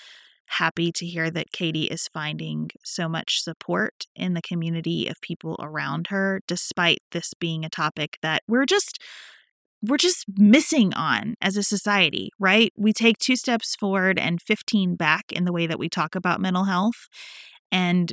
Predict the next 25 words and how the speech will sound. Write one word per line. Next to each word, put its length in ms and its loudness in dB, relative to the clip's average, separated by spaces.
we're 100 4
doing 220 6
better, 460 4
and 180 0
we 80 4
need 160 4
to 80 0
do 180 2
so 580 2
much 400 0
better. 440 2
We 100 2
got 160 4
another 380 2
email 340 0
today, 600 -2
um, 180 -8
related 440 -2
to 180 -4
a 40 -4
conversation 600 -4
on 80 0
Pantsuit 320 -2
Politics 520 -4
about 340 -4